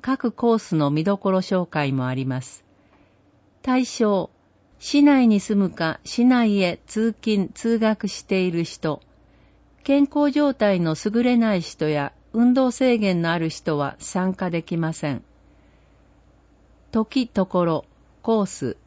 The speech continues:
十一月四日金曜日、一、十三時から、二、十三時十分から、受付はいずれも十分前から、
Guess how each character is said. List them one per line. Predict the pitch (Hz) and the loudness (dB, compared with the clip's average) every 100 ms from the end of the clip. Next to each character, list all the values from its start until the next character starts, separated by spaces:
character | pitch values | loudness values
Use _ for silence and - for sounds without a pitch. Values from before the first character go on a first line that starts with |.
| _ _ _ _ _ _ | _ _ _ _ _ _
十 | 226 262 | 0 2
一 | 269 277 | 2 2
月 | 262 254 - | 0 0 0
四 | 233 | 0
日 | 220 - 214 202 | 0 -2 -2 -2
金 | - 226 226 | -2 2 4
曜 | 233 220 180 | 4 2 0
日、 | 143 120 _ _ _ _ _ _ _ | -4 -8 _ _ _ _ _ _ _
一、 | 208 196 226 220 - _ | -6 -4 -2 -2 -4 _
十 | - 247 | -2 0
三 | 240 240 220 180 | 0 0 0 0
時 | 156 | -2
か | - 127 | -4 -6
ら、 | 113 - _ _ _ _ _ _ _ _ _ _ | -6 -10 _ _ _ _ _ _ _ _ _ _
二、 | 196 208 190 - _ _ - | -2 0 0 -6 _ _ -12
十 | 196 254 | -2 0
三 | 254 262 240 190 | 0 0 0 0
時 | 180 | 0
十 | 165 214 | -2 -4
分 | _ 180 156 | _ -4 -4
か | 127 123 | -4 -6
ら、 | 117 - _ _ _ _ _ _ _ | -8 -10 _ _ _ _ _ _ _
受 | 214 - 262 | -4 0 -2
付 | - - 220 | -2 -4 -2
は | 214 - | -2 -4
い | 196 | -4
ず | 190 226 | -2 0
れ | 214 | 2
も | 202 196 - | 2 0 -4
十 | 190 | -4
分 | 214 - 254 214 | -4 -2 2 2
前 | 180 151 | 2 0
か | 135 127 | -2 -6
ら、 | 120 | -6